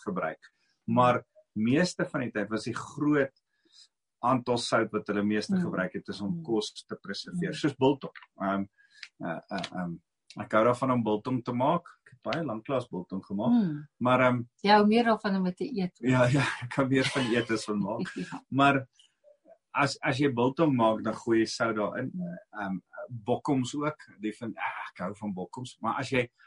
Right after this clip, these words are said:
Speaker 1: as jy bokkoms of,
Speaker 2: Mm.
Speaker 1: of,
Speaker 2: Mm.
Speaker 1: of, eh, biltong maak, dan, dan is dit geweldig sout,
Speaker 2: Mm.
Speaker 1: want die sout
Speaker 2: Mm.
Speaker 1: het 'n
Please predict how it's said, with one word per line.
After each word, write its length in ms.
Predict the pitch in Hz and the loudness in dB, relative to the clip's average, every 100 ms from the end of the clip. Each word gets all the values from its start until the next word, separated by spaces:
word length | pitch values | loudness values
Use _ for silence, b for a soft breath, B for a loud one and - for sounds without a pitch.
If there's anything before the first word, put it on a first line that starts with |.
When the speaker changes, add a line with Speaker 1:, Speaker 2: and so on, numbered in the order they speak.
| b | b
Speaker 1:
as 60 | - | -6
jy 80 | |
bokkoms 600 | 110 104 135 - 139 127 | -2 0 0 0 -2 -2
of, 240 | - 180 82 | 0 2 2
Speaker 2:
Mm. 140 | 151 _ b b b - | -4 _ b b b -4
Speaker 1:
of, 200 | - 151 | -2 -2
Speaker 2:
Mm. 80 | - | -4
Speaker 1:
of, 320 | 107 98 - | -6 -6 -4
eh, 280 | 98 95 90 - _ _ _ 135 107 | -2 0 -2 -6 _ _ _ -8 0
biltong 440 | 123 127 143 123 | 0 2 2 2
maak, 380 | 113 113 110 - | 4 2 0 -6
dan, 240 | 110 101 - | -2 -2 -2
dan 200 | 92 104 | -2 0
is 140 | 101 - | 0 -4
dit 140 | 107 | -10
geweldig 380 | - 107 123 127 | -6 -4 -2 -2
sout, 300 | - - 127 | -4 0 0
Speaker 2:
Mm. 60 | 151 | 0
Speaker 1:
want 140 | 110 | -4
die 80 | 104 | -4
sout 400 | - - 165 143 | -4 0 2 0
Speaker 2:
Mm. 100 | 143 | -2
Speaker 1:
het 160 | - | -8
'n 80 | - | -8